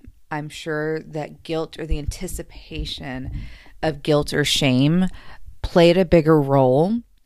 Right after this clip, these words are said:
in your decision making than you've even realized. Guilt and shame as influences in our decision making, it, it's basically ingrained in people pleasers.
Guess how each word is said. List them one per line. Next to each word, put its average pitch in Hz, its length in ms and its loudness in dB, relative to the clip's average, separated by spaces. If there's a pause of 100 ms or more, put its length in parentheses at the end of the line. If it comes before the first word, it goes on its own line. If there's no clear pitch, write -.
in 170 100 0
your 165 140 -2
decision 156 400 -4
making 170 360 -4
than 151 200 0
you've 147 240 -2
even 139 240 -2
realized. - 580 -4 (2000)
Guilt 175 560 -2
and 190 200 -2
shame 156 540 -6 (1120)
as 160 540 -2 (540)
influences 190 600 2
in 160 100 4
our 151 120 0
decision 156 500 -2
making, 139 480 -2 (180)
it, 180 180 2
it's - 200 -4
basically 190 680 -4
ingrained 151 840 -2
in 143 100 -6
people - 300 -10
pleasers. - 580 -10